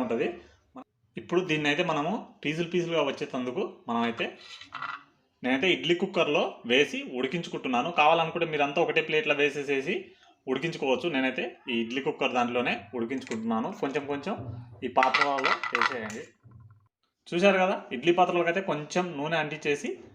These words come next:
ఈ విధంగానైతే ఇడ్లీలు వేసుకున్నట్టే వేసుకొనేసి ఇప్పుడైతే వీటినైతే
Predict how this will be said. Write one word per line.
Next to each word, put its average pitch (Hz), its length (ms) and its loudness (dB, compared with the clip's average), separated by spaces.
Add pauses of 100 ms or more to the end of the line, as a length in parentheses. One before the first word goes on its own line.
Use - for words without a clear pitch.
(220)
ఈ 127 100 -2
విధంగానైతే 143 520 2 (280)
ఇడ్లీలు 127 300 0
వేసుకున్నట్టే 117 500 -2
వేసుకొనేసి 117 640 -2 (100)
ఇప్పుడైతే 117 320 -2 (800)
వీటినైతే 117 300 -2